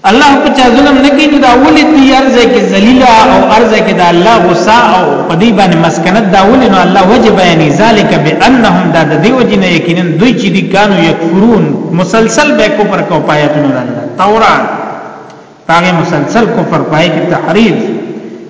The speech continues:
هغه نه منل، دا غي نه انکار کول. یو ويقتلون الانبیاء، د دې د پاسه سکه پیغمبران باندې قتل او په حق به نه قتلول، بغیر حق برنا حق.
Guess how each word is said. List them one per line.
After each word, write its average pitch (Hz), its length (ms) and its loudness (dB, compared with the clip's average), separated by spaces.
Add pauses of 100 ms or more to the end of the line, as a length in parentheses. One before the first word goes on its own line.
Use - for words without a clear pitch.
هغه 165 180 2 (120)
نه 262 140 4
منل، 202 320 2
دا 165 180 2
غي 190 140 0
نه 156 60 0 (140)
انکار 160 380 0 (120)
کول. 135 180 -4 (1300)
یو 151 300 0 (1040)
ويقتلون 196 640 0
الانبیاء، 143 600 0 (100)
د 165 120 -2
دې 220 120 2
د - 20 0 (100)
پاسه 196 280 -2
سکه 196 200 -4 (100)
پیغمبران 147 520 0 (100)
باندې - 240 -6
قتل 123 200 -10 (1500)
او 165 60 2 (100)
په - 140 2
حق 277 160 0 (120)
به 240 60 2 (100)
نه 285 60 2 (100)
قتلول، 208 380 0 (580)
بغیر 214 380 2 (200)
حق 262 260 -2 (280)
برنا 185 360 2
حق. 139 160 -4